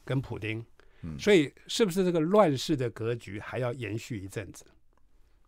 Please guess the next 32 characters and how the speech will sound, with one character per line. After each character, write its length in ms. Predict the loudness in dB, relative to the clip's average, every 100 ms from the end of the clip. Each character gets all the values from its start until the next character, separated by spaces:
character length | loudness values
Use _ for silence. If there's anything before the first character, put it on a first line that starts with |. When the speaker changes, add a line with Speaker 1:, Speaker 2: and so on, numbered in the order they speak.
| _ _ -14
Speaker 2:
这 120 | -2 0
两 160 | 2
个 100 | 0
人 160 | 0 0
你 60 |
就 120 | -2 -2
会 160 | -2 -6
造 340 | -8 0 2
乱 180 | 2 -4
世 180 | -8 -12
啊？ 100 | -12 -16 -20 _ _ _ _
Speaker 1:
其 140 | -8 -2
实 160 | 2
乱 180 | 6 4
世 120 | 4
早 180 | -4 -2
就 80 | -2
开 180 | 0 -2
始 160 | -4
了。 160 | -10 -14 -14 -2
Speaker 2:
嗯。 60 |
啊。 20 |
Speaker 1:
我 120 | 2 6
上 180 | 6
次 140 | 6 6
来 120 | 4
我 60 | 4
不 100 | 2
就 120 | 2
讲 200 | 0 -4
了 60 |
吗？ 220 | -6 -6